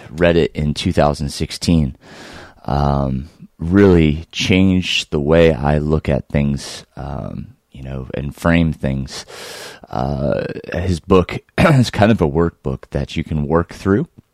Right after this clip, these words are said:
and improve some of your mental strategies and skills. Uh, we talk about a lot of things in this episode, uh, you know, mindset being one of them. But, um, Travis is a, a great person,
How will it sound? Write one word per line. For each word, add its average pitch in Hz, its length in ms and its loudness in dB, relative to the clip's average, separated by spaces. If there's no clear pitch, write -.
and 78 140 -4
improve 95 460 2
some 95 180 2
of 82 60 4
your 73 100 2
mental 78 320 2
strategies 71 580 -2
and 69 120 -10
skills. 73 500 -2
Uh, 76 300 -2
we 160 80 0
talk 180 160 2
about 117 200 6
a 101 40 0
lot 101 160 6
of 92 80 2
things 78 240 0
in 76 60 2
this 71 200 0
episode, - 580 -2
uh, 69 100 -8
you 73 120 -8
know, 73 120 -4
mindset 85 580 2
being 78 220 0
one 85 160 0
of 67 100 -8
them. 69 240 -6
But, 76 260 -2
um, 76 120 0
Travis 98 380 4
is 85 160 -2
a, 78 300 2
a 80 100 -4
great 82 420 0
person, 82 540 0